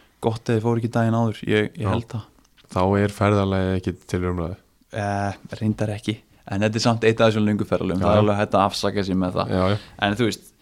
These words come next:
Speaker 1: svona til þess að segja við mína menn, sko, við unnum deildina tvö þúsund og sautján
Speaker 2: Mhm.
Speaker 1: og þá unnum við fyrsta leik í fimmtu og sjöttu umferð, sko.
Speaker 2: Já.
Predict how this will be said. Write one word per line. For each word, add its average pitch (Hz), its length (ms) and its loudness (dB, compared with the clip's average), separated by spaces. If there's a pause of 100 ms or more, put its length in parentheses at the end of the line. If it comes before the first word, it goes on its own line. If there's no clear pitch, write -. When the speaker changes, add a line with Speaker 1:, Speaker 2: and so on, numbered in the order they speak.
(600)
Speaker 1:
svona 107 300 -2
til 123 160 0
þess 113 120 -2
að 110 100 0
segja 127 420 0
við 131 160 0
mína 131 240 2
menn, 131 200 0
sko, 135 220 -2 (760)
við 110 180 -2
unnum 117 180 0
deildina 117 580 -4 (180)
tvö 120 180 -2
þúsund 113 100 -4
og 104 100 -6
sautján 117 380 0 (140)
Speaker 2:
Mhm. 98 260 -2 (280)
Speaker 1:
og - 80 -20
þá - 100 -6 (160)
unnum 117 240 2
við 113 80 -4
fyrsta 120 180 -4
leik 117 280 -4
í 120 140 0
fimmtu 123 340 -6
og 117 60 -2
sjöttu 123 320 -6
umferð, 120 160 -6
sko. 113 180 -14
Speaker 2:
Já. 85 180 -2